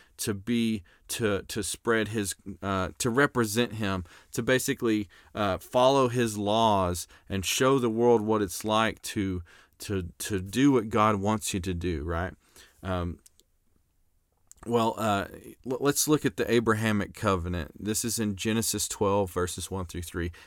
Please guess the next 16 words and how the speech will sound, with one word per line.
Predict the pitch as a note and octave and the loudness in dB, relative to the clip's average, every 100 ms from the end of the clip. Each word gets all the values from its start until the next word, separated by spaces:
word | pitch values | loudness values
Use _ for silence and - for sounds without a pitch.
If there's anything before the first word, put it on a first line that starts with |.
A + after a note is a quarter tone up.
| - | -2
And | A2 | 0
there's | G2+ | 2
actually | A#2 - G2+ | 2 2 -2
more | F#2+ G#2 G#2+ | 0 2 2
to | - | 0
the | F#2 | -2
covenant | - G#2+ G2+ F#2+ D2+ | 0 -2 0 -2 -4
than | F#2+ | -6
just | F#2 F#2 - | -4 -6 -6
this | F2+ | -8
verse. | - F2+ E2+ - | -6 -4 -4 -4
But | F#2 - | -6 -4
anyways, | G2+ F#2+ E2+ E2 - - - - _ | -4 -4 -6 -8 -16 -20 -20 -20 _
uh, | F#2+ F#2+ | -4 -2
it | A2 | 0
says, | - A#2 F#2 | 4 6 6